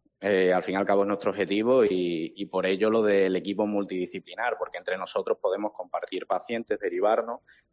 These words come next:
que haya comunicación, haya una valoración cada quince, treinta días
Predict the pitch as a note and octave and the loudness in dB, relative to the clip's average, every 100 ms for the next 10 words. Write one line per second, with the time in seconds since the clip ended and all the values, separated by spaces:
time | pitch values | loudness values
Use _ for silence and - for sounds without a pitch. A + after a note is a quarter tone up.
0 | _ - F2+ F#2+ - F#2+ F#2 F#2 F#2 A2+ | _ -2 0 0 -2 -4 -2 -2 -2 0
1 | A#2+ B2+ F#2+ F2+ F#2 F#2 F#2+ F2+ - G#2+ | 0 0 0 -2 0 2 2 0 -2 -2
2 | G#2+ F2 F2 E2+ - F#2+ A2+ - G#2 G#2 | -2 0 0 -2 -4 -10 -8 -2 0 0
3 | F#2+ G2 F#2+ G#2 B2 B2+ | -2 -6 -4 0 0 -2